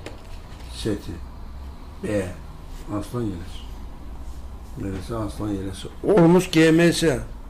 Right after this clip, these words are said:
Hacı abi, Ormus G M S yok mu? Ha, bir zahmet, geç, geç, iyi olur.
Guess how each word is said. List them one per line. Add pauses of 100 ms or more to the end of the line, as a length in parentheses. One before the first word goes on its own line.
(340)
Hacı
abi, (120)
Ormus
G
M
S
yok
mu? (3500)
Ha,
bir
zahmet,
geç,
geç, (140)
iyi
olur.